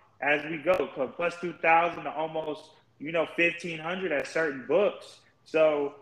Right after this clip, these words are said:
if you want a sleeper that's not Myles Garrett or T J Watt, think about Aaron Donald again. They might as well rename it the Aaron Donald Award,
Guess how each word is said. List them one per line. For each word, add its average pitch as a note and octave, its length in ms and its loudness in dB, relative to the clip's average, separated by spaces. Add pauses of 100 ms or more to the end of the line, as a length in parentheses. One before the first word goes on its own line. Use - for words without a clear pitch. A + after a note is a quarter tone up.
(240)
if C#3 160 -4
you F3+ 120 -4
want F3+ 180 2
a D#3+ 40 -4
sleeper A3 640 -4 (540)
that's E3 260 4
not F3 300 2
Myles F#3+ 360 2
Garrett G3 360 0
or - 20 -12
T G3+ 160 -8
J G3 240 0
Watt, G#3 420 0 (600)
think G#3 160 6
about G#3 300 4
Aaron G3 260 -4
Donald G#3 320 2
again. G#3 420 -4 (220)
They F#3 140 -4
might G#3 160 2
as F#3+ 80 -2
well G3+ 100 0
rename G#3 340 -4
it G#3 60 -12
the - 140 -8
Aaron G3 260 -2
Donald G#3 320 2
Award, C#3+ 460 -2